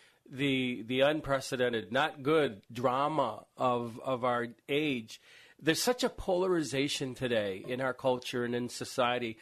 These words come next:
on so many levels regarding, I mean, pick a topic,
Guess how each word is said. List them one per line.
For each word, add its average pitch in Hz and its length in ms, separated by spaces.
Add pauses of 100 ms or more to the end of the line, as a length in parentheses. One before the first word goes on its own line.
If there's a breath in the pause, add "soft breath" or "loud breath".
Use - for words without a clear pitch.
(200 loud breath)
on 160 160
so 175 280
many 170 240
levels 135 600
regarding, 143 440
I 139 40
mean, 135 260 (280 soft breath)
pick 202 160
a 185 60
topic, 175 760